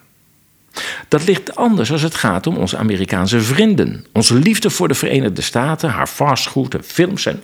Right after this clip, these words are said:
ongebroken. Een land dat sinds negentien vijfenveertig geen jaar zonder zelf begonnen oorlog,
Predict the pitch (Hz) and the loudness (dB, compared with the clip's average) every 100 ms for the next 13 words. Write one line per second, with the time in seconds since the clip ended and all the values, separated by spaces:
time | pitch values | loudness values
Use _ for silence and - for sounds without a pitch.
0 | _ - 233 - 143 117 - - - _ | _ 2 2 2 -2 0 -2 -4 -12 _
1 | _ - - - 139 156 220 202 139 160 | _ -20 -20 -2 0 2 2 0 0 0
2 | 151 151 143 - 165 135 131 143 - 135 | 0 0 -2 0 0 0 -2 -2 -2 -2
3 | 156 180 175 240 214 - - - 139 107 | -2 -2 0 0 0 -2 -4 -4 -4 -4
4 | - - - - - - - - 185 185 | -6 -12 -20 -18 -18 -10 0 2 4 2
5 | - - 147 147 - 104 117 113 98 98 | 0 -2 0 0 2 2 2 2 -2 -4
6 | - | -10